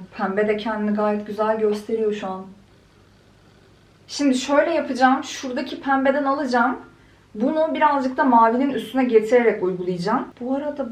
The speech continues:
pembenin içinde glitterlar var. Yoksa benim parmağımdan mı geldi diye bakıyorum. Yok. Yani glitter değil de sim var ama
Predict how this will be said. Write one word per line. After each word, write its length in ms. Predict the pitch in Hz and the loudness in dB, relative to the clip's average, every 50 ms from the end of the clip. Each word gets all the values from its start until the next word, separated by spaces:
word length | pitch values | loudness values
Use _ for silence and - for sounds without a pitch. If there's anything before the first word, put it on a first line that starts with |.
| - - - | -12 -16 -10
pembenin 560 | - 254 262 254 247 247 254 269 294 302 285 | -4 0 0 0 2 2 0 0 0 -2 -6
içinde 360 | - - - - 277 277 294 | -8 -10 -8 -6 -4 -4 -4
glitterlar 800 | 247 208 202 214 220 247 - - 277 262 254 262 269 294 302 277 | -4 -6 -4 -4 -4 -6 -6 -6 -4 -2 -2 -2 -2 -2 -4 -4
var. 560 | 247 226 220 220 214 214 214 214 - - - | -6 -6 -6 -6 -6 -8 -6 -6 -6 -6 -8
Yoksa 280 | - - - 285 226 214 | -10 -10 -6 -6 -4 -2
benim 260 | 226 233 254 254 254 | -2 0 0 -2 -2
parmağımdan 640 | 254 247 240 233 233 247 247 247 247 254 277 294 311 | -2 -2 0 0 2 2 0 0 2 0 0 0 0
mı 100 | 302 269 | -2 -2
geldi 300 | 262 254 247 240 233 226 | 0 2 2 2 2 0
diye 200 | 226 240 233 214 | 0 0 0 0
bakıyorum. 500 | 233 226 - - 262 254 277 302 302 277 | -2 -4 -4 -2 0 0 0 -2 -2 -2
Yok. 240 | 269 262 254 254 - - - - - | 0 0 0 -2 -6 -12 -18 -12 -6
Yani 220 | 208 214 220 214 | -4 -2 -2 -2
glitter 500 | 202 208 208 262 294 - 302 302 269 240 | 0 0 0 0 0 -2 -4 -6 -4 -2
değil 280 | 254 277 302 466 494 359 | -2 -2 -2 -2 0 0
de 80 | 262 | -2
sim 440 | 240 - - - - 285 320 320 277 | -2 -4 -6 -4 -2 -2 0 2 2
var 460 | 254 262 294 349 480 - - - - - | 4 4 4 2 -2 -6 -10 -12 -8 -2
ama 380 | 233 240 262 294 311 302 - | 0 2 2 2 0 -2 -6